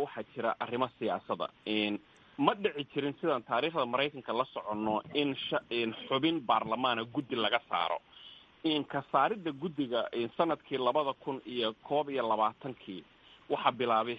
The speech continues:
xisbiga dimuqraadiga bilaabay, kadib laba shakhsi oo ka tirsanaa baarlamaanka Maraykanka oo ka mid ahaa xubnaha, in jamhuuriga, markii ay ka saareen, midna lagu soo eedeeyey inay isbarbar dhigtay in, in,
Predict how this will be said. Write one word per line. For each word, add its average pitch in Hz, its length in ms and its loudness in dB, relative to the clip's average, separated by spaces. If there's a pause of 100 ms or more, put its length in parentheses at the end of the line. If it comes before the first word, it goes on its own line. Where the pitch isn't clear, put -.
xisbiga 117 360 -6
dimuqraadiga 104 680 2
bilaabay, 101 400 0
kadib 131 440 -4
laba 117 340 2 (160)
shakhsi - 400 -12 (460)
oo 113 160 0
ka - 180 -2
tirsanaa 113 480 0
baarlamaanka 113 540 2
Maraykanka 113 460 0
oo 104 80 2
ka - 120 0
mid 127 160 2
ahaa 110 320 4
xubnaha, 117 480 2
in 95 360 -2 (260)
jamhuuriga, 120 580 2 (380)
markii 143 300 2
ay 110 120 2
ka 135 200 -4
saareen, 107 340 4
midna 143 240 2
lagu 127 200 0 (100)
soo 139 140 2
eedeeyey 113 720 2 (420)
inay 151 280 2
isbarbar 131 480 0
dhigtay 120 640 -4
in, 107 300 0 (100)
in, 104 440 -2